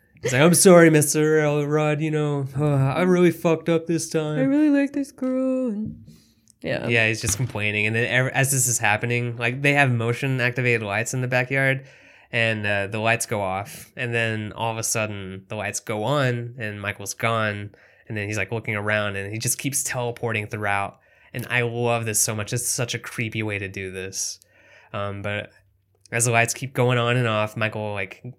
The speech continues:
Speaker 1: is right up at them, and he cuts him. And then as he's trying to escape, he tries to climb over the gate, but Michael grabs him and yanks him down on one of, like, the, it's, like, one of those
Speaker 2: Yeah.
Speaker 1: arrow spearheaded.
Speaker 2: I put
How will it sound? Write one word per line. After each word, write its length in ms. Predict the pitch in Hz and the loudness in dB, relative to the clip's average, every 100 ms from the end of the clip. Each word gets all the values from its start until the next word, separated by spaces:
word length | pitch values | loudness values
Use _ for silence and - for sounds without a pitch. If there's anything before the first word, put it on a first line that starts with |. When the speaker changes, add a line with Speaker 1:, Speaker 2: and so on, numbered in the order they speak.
| _ | _
Speaker 1:
is 200 | 113 113 | -8 -6
right 300 | 120 123 131 | -2 4 4
up 100 | 123 | 6
at 160 | 117 110 | 2 0
them, 240 | 117 117 - _ _ _ | -6 -10 -14 _ _ _
and 100 | 101 | -12
he 60 | 98 | -10
cuts 360 | - 135 - | -2 0 0
him. 240 | 131 127 - _ 120 | -2 -4 -8 _ -6
And 100 | 110 | -4
then 120 | 107 | 0
as 200 | 113 120 | 0 2
he's 140 | 127 | 0
trying 200 | - 143 | 2 0
to 100 | 139 123 | 2 -2
escape, 420 | - 127 120 - | 0 2 0 -2
he 420 | 120 117 110 107 - _ - | -8 -6 -6 -8 -14 _ -4
tries 160 | 127 | -2
to 60 | 120 | -2
climb 340 | - 147 147 | -2 0 2
over 180 | 135 123 | 2 2
the 100 | 113 | -2
gate, 760 | 110 123 123 107 101 - - - _ _ _ - | -2 2 4 4 -2 -6 -10 -10 _ _ _ -8
but 360 | 120 110 107 | 0 2 2
Michael 260 | 107 113 107 | 0 -4 -6
grabs 460 | 104 113 117 117 113 | -6 0 0 0 -2
him 180 | 104 | -6
and 180 | 95 104 | -10 -10
yanks 340 | 120 120 117 117 | 0 0 2 -2
him 120 | 110 | 0
down 240 | 110 107 | 0 0
on 200 | 104 104 | 0 -6
one 100 | 107 | -6
of, 100 | 104 | -4
like, 200 | 101 95 | -4 -6
the, 240 | - 101 95 | -4 -6 -4
it's, 100 | 117 | -6
like, 100 | 120 | -4
one 140 | 139 | -2
of 100 | 120 | -2
those 80 | - 107 | -2 -2
Speaker 2:
Yeah. 60 | |
Speaker 1:
arrow 240 | 117 120 123 | 0 0 2
spearheaded. 880 | - - - 113 120 120 123 120 127 - _ _ _ _ _ - | 0 0 0 0 2 2 0 -2 -6 -18 _ _ _ _ _ -8
Speaker 2:
I 400 | 233 240 240 226 _ _ _ | -4 -4 -6 -8 _ _ _
put 340 | - 226 208 | -10 -8 -8